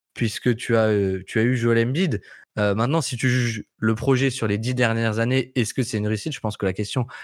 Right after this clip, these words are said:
elle est un peu différente. Mais ça mène aussi à une question, euh, est-ce que tu as besoin d'avoir un titre, euh, pour, euh, pour, euh, considérer qu'un, qu'un projet est réussi ? Par exemple,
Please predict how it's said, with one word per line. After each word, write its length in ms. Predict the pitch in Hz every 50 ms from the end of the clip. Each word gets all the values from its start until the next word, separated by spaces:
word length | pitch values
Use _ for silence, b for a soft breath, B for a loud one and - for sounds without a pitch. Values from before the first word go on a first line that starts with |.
| B B _ _ _
elle 140 | - 104 107
est 40 | 113
un 100 | 113 107
peu 140 | - 120
différente. 440 | 117 120 117 - 160 165 165 139 - B B B B B -
Mais 80 | 113
ça 160 | 107 - 123 117
mène 160 | 117 110 117
aussi 180 | 113 - -
à 60 | 135 117
une 140 | 110 104
question, 500 | - - 110 - - - 160 156 143 127
euh, 120 | 107 98 95 B B B B B B _ _ _ _
est-ce 260 | - 123 110 - -
que 220 | - - 160 156 151
tu 180 | 147 - 139
as 80 | 123 113
besoin 560 | 113 110 120 131 135 135 135 139 139 135 - - _
d'avoir 440 | 113 104 120 117 110 127 120 110 113
un 60 | 110
titre, 440 | - - - 156 143 - - - B B B B - _ _ _ _
euh, 280 | 123 110 107 107 104 110 120 - _ _ _
pour, 380 | - - 127 123 123 117 113 107
euh, 420 | 98 95 92 95 95 95 95 95 98 - - _ _ _ _ _ _ _ _
pour, 340 | - 139 131 117 104 107 - _ _ _ _ -
euh, 480 | 110 98 98 98 92 90 90 90 92 95
considérer 500 | - 120 104 - 117 110 110 113 139 131
qu'un, 240 | - 110 95 92 B B B B
qu'un 140 | - - 92
projet 320 | - - 113 104 110 123 117
est 40 |
réussi ? 360 | 101 107 110 107 - - 143 -
Par 100 | 107 104
exemple, 280 | 104 110 120 B B